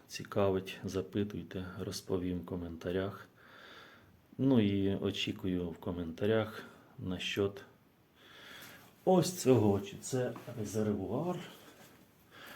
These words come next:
от резервуара, чи це редуктор, чи це прямоток. Ну, в общем, підкажете, да? Я думаю, що це все-таки якийсь регулятор,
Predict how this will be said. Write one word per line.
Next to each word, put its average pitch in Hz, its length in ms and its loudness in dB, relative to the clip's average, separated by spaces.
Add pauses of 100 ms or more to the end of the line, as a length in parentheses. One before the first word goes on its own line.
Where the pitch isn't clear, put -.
(460)
от 104 140 -2
резервуара, 95 840 4
чи - 140 -6
це - 220 -6
редуктор, 101 640 4 (480)
чи - 180 -8
це 113 240 -4
прямоток. - 840 -10 (800)
Ну, 185 240 -4 (280)
в 208 60 2
общем, 104 520 0 (600)
підкажете, 87 800 -6
да? 147 300 0 (1400)
Я 160 200 2
думаю, 120 360 6
що 101 140 -2
це 104 240 0
все-таки - 480 -4
якийсь - 360 -6
регулятор, 95 720 -2